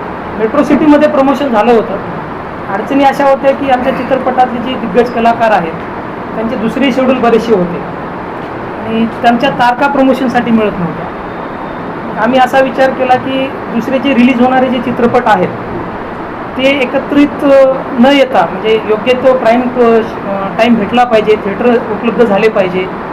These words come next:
बऱ्याचशा गोष्टी असतात. आम्ही डिस्ट्रिब्युटरशी चर्चा केल्यानंतर लक्षात आलं की ह्या सगळ्या गोष्टीचं जर आपल्याला सांगड घालायची असेल, प्रमोशनच्या गोष्टी, आता आपण कॉन्टेंट असलेला, एक चांगला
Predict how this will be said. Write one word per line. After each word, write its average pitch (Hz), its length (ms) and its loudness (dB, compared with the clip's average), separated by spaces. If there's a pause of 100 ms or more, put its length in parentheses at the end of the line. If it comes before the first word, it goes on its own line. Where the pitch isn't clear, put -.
(220)
बऱ्याचशा 254 280 2
गोष्टी 269 340 2
असतात. 233 300 2 (140)
आम्ही 220 160 -4
डिस्ट्रिब्युटरशी 240 800 -4
चर्चा 226 240 -2
केल्यानंतर 240 480 -2
लक्षात 247 360 0
आलं 190 160 2 (580)
की 226 60 -4
ह्या 247 180 2
सगळ्या 254 280 2
गोष्टीचं 254 760 2
जर 254 180 2
आपल्याला 240 340 2
सांगड 226 280 2
घालायची 233 420 2
असेल, 202 320 0 (400)
प्रमोशनच्या 247 520 0
गोष्टी, 220 320 0
आता 247 320 0
आपण 254 240 0
कॉन्टेंट 262 460 2
असलेला, 269 440 2
एक 262 80 -2 (360)
चांगला 254 260 2